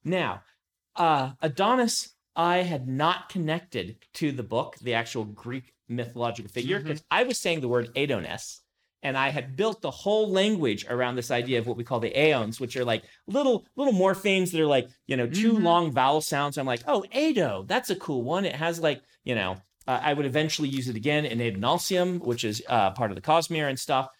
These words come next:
Speaker 1: And I'm like, "I just like that sound." So Ado something, Ado Ness. I'll call it Ado Ness. And then I sent the, the early books to Dan and the group, and I still remember meeting together, and I think it was Ben's office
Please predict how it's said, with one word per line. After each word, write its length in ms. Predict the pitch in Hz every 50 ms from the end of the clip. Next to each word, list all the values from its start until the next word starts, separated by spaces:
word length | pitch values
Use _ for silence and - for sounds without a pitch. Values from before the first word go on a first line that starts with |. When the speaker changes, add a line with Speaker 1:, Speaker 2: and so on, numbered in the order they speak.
| _ _ -
Speaker 1:
And 200 | - 143 139 143
I'm 80 | 147
like, 160 | 160 165 170
"I 80 | 254 269
just 180 | 254 254 - -
like 200 | 214 202 202 -
that 220 | 196 170 - -
sound." 480 | - - - 156 147 135 110 90 80 -
So 300 | - - 131 117 - 139 - _ _ _ -
Ado 380 | 127 135 139 143 143 139 139
something, 680 | 131 - - - 120 104 98 - - 95 80 73 73 76 - _ _ -
Ado 400 | 143 170 196 214 208 208 202 180
Ness. 760 | 156 135 127 127 131 131 131 107 - - - - - - - - - 127
I'll 160 | 143 170 175
call 260 | 170 - 180 175 170
it 100 | 156 139 -
Ado 240 | 101 123 123 110 101
Ness. 400 | 90 73 60 - - - - - _ _ _ _ -
And 140 | 135 135 147
then 140 | 156 156
I 100 | 147 131
sent 400 | 127 - - - 226 233 240 233
the, 460 | - 208 190 180 175 170 165 165 147 131
the 140 | 143 131 123 _ _ _ _ _ _ _ _ -
early 260 | 165 175 175 170 147
books 260 | 120 170 175 175 -
to 100 | - -
Dan 480 | 135 120 165 196 247 269 214 175 165 165
and 280 | - 131 131 127 123 117
the 80 | 123
group, 400 | 120 120 170 247 240 190 - - _ _ _ _ -
and 120 | 120 123
I 60 | 135 165
still 280 | 185 - - 262 247 247
remember 420 | 240 233 233 202 160 127 104 - - - _ _ _ - 131
meeting 420 | 127 135 151 170 196 190 233 240
together, 380 | 226 226 180 220 202 185 190 147
and 120 | 120 104 113
I 40 | 120
think 140 | - 254 247
it 40 |
was 120 | 151 117 -
Ben's 380 | - - 127 127 143 151 -
office 440 | 123 110 120 120 - 78 - - -